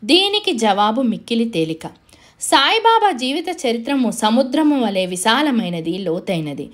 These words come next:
అందరూ దీని యందు మునిగి భక్తి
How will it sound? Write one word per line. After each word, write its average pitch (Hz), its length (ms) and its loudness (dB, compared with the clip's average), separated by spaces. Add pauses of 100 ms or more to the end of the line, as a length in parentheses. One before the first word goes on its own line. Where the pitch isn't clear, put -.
(320)
అందరూ 415 540 6
దీని 320 220 0
యందు 233 260 2
మునిగి 220 480 0 (240)
భక్తి - 960 0